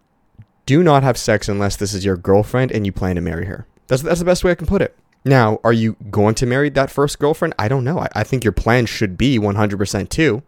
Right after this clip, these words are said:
And that's why you don't just, very important, man. That's why you don't just bang on the first date. That's so important, man. Like, my next chick, when she comes, bro, my plan is not to have sex for at least the first two, three months.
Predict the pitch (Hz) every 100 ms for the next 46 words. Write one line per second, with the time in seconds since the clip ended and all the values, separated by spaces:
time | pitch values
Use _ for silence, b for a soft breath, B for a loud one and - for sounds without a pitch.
0 | _ b b b b b 120 135 - 139
1 | 139 131 127 - b b b b b 160
2 | 226 123 139 147 98 104 143 170 160 160
3 | 151 - 98 - 113 117 147 117 113 104
4 | - 135 107 120 135 127 - 170 175 143
5 | 151 139 107 104 98 - 143 151 120 -
6 | - _ - 113 120 107 - 95 101 127
7 | - 120 107 107 - 107 151 - 151 117
8 | - 117 - 104 - 113 104 - 98 104
9 | 120 - - 101 - 101 - 92 90 87
10 | -